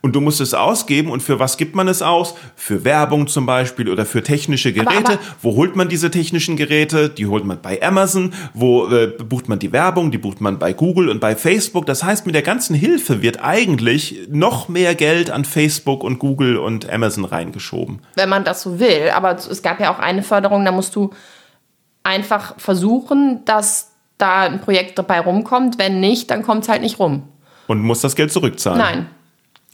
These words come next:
Speaker 1: Okay. Also das ist dann eine andere Förderung als die, die ich kenne.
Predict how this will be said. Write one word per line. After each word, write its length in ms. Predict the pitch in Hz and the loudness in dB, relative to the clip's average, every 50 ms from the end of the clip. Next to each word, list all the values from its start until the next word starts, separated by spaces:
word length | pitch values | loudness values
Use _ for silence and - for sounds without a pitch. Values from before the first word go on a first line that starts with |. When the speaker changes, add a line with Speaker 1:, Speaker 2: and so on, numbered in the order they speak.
| - - - _ - - | -18 -18 -18 _ -8 -4
Speaker 1:
Okay. 460 | 101 104 - - 95 92 110 131 127 131 - _ _ _ _ _ _ _ _ _ _ _ - | -4 -2 0 0 0 0 0 -2 -4 -8 -12 _ _ _ _ _ _ _ _ _ _ _ -4
Also 340 | 113 104 107 110 107 - - - - | -2 0 2 2 0 0 -4 -4 -2
das 200 | 113 110 - - | -2 -2 -2 -4
ist 160 | 120 - - | -4 -2 0
dann 220 | 120 117 120 117 113 110 | 0 0 0 0 0 2
eine 60 | 107 | 2
andere 260 | 98 117 123 127 127 | 0 0 -2 -2 -4
Förderung 580 | - - 135 131 127 123 110 123 120 120 120 - | -2 0 0 2 2 2 2 2 2 2 0 -2
als 260 | 64 95 107 - - | -2 -2 -2 -4 -4
die, 200 | - 120 117 110 | -4 -4 -2 -2
die 180 | - 110 - 160 | -2 -4 -4 -4
ich 140 | 151 - - | -4 -2 0
kenne. 280 | 131 117 127 170 185 | 0 0 0 -2 -4